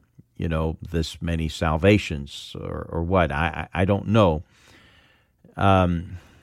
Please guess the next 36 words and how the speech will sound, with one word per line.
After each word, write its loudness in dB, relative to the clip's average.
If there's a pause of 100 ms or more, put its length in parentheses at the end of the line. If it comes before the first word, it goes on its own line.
(240)
but 0
for 4
what, 8
for, -6
for 0
whatever 6
reason 4
it 2
is, 2
it's -6
not 6 (160)
true 4
biblical 0 (1160)
evangelism. 0 (380)
Just -2
add 2
something -4
to -4
your -4
faith. 2 (720)
This -8
is -10
a -12
common 0
problem 2 (400)
with -2
a -2
lot 2
of -2 (540)
religions 2
out -6
there, -4
that -4
the -4
so-called -4
converts -2